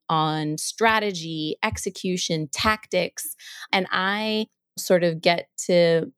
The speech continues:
move away from some of the more mundane <laughs> practices of being a B two B marketer, whether that's working on budgets or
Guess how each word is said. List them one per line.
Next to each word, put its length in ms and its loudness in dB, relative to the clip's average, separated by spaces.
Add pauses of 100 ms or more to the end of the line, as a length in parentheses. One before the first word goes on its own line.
(160)
move 380 6
away 380 6
from 240 -2
some 260 0
of 160 0
the 100 2
more 640 0 (120)
mundane 920 2
<laughs> 0 -
practices 1000 2
of 180 0
being 240 4
a 60 4
B 160 0
two 80 4
B 140 0
marketer, 600 2
whether 280 4
that's 240 0
working 280 2
on 200 2
budgets 720 0
or 520 2